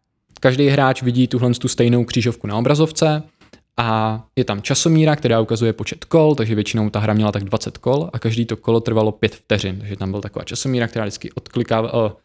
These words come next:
odpočítávala pět vteřin a pak ubylo kolo a takhle dvacetkrát.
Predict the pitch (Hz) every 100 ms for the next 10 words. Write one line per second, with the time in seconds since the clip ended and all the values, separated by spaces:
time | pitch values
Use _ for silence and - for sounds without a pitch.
0 | _ - 127 123 120 120 117 113 - 98
1 | - 151 156 143 120 113 - 117 117 107
2 | - 110 104 95 _ _ _ _ _ 131
3 | 110 107 104 101 - 104 - - -